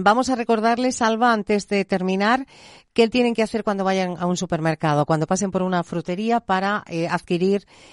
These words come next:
estas, eh, estos productos, estas frutas de calidad,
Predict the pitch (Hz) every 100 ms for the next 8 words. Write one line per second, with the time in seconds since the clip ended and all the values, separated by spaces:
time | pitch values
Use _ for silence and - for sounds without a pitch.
0 | - - 170 - 185 185 - 180 170 170
1 | - 190 175 - 196 190 196 - 190 185
2 | - 185 - 233 - 240 240 - - -
3 | _ 185 175 170 175 202